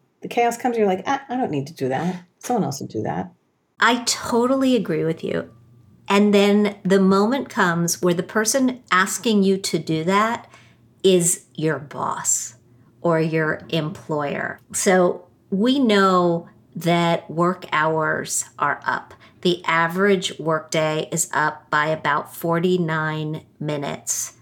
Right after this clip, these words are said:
Speaker 2: following stay-at-home orders, following lockdowns, as we were talking about before.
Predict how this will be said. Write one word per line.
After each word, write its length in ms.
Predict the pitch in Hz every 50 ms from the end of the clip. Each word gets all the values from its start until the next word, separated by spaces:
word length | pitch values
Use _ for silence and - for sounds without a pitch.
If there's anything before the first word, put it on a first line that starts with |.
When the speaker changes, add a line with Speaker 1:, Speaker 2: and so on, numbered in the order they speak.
| _ _ _
Speaker 2:
following 1080 | - - - - 165 165 165 170 170 160 160 160 160 160 160 156 156 160 160 160 160 160
stay-at-home 720 | - - - - 160 147 139 - - 226 220 202 196 190
orders, 520 | 180 180 175 165 170 165 165 165 - - -
following 680 | - 160 156 156 156 156 151 151 151 147 143 147 147 - -
lockdowns, 840 | 175 165 160 165 - - - 165 156 151 156 156 151 151 156 147 - -
as 240 | 139 156 151 - -
we 100 | 175 160
were 140 | 160 165
talking 340 | 160 165 143 147 - 165 160
about 240 | 151 151 151 151 151
before. 640 | - 156 - - - 208 202 196 185 180 180 175 175